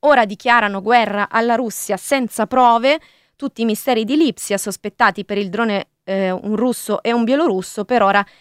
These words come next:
niente riscontri", scrive il Fatto Quotidiano, una linea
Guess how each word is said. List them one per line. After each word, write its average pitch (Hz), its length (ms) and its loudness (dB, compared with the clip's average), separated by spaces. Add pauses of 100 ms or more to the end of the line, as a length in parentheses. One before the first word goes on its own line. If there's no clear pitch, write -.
(300)
niente 262 480 0
riscontri", 233 760 0
scrive 214 520 -2
il 226 300 0
Fatto 208 300 -6
Quotidiano, 196 480 -4
una 190 140 -2
linea 220 380 -2